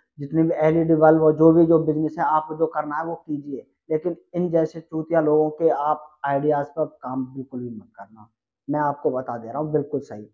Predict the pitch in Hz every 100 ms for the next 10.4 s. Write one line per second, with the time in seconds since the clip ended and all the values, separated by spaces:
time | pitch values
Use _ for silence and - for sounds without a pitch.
0 | _ _ _ 156 165 202 196 190 185 160
1 | 170 170 170 165 165 156 165 165 165 139
2 | 165 180 - - - 160 151 160 160 156
3 | 156 156 151 151 156 151 139 139 143 147
4 | 147 - 139 135 131 131 123 127 139 160
5 | 180 _ _ - 160 185 156 165 156 156
6 | 156 165 160 160 160 156 156 160 - 131
7 | - 160 156 151 151 170 175 160 _ 156
8 | 151 147 - 160 147 143 147 139 139 135
9 | 139 - 147 147 _ 139 131 131 127 117
10 | 110 _ 107 104